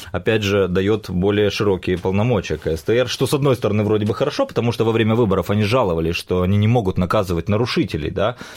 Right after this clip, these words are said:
а во время выборов было много нарушений в медиа, и особенно на Т В. А с другой стороны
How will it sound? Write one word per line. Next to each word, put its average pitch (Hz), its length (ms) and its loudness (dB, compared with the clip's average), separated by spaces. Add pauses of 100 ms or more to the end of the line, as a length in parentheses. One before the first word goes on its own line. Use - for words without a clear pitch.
(160)
а 92 100 0
во 95 60 0
время 101 240 2
выборов 98 340 0
было 98 180 2
много 110 280 2
нарушений 85 480 -2
в 85 80 0
медиа, 80 380 -2 (260)
и 98 60 2
особенно 87 420 0
на 90 120 2
Т 101 100 0
В. 82 180 -2 (420)
А 98 100 -2
с 92 60 -2
другой 120 240 0
стороны 196 400 0